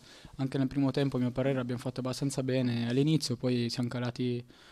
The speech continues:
come al nostro solito negli ultimi minuti del primo tempo, nel secondo tempo siamo rientrati subito agguerriti e, e si è visto.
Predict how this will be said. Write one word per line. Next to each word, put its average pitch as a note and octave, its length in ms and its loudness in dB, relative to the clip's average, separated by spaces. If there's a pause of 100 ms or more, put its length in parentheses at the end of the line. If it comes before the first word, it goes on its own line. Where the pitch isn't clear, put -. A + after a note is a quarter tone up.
(160)
come C3 180 0
al C3 40 4
nostro C3 300 0
solito B2 840 0
negli B2 180 2
ultimi B2 280 2
minuti B2 300 2
del A#2+ 100 0
primo C3+ 240 2
tempo, B2+ 600 0
nel C3 100 -12
secondo B2 320 -2
tempo A#2+ 460 0
siamo A#2+ 220 -2
rientrati A#2+ 380 -4
subito B2+ 300 -2
agguerriti A#2+ 540 0
e, A2+ 120 -6 (720)
e C3+ 60 -8
si - 140 -4
è - 20 0
visto. A#2 580 -6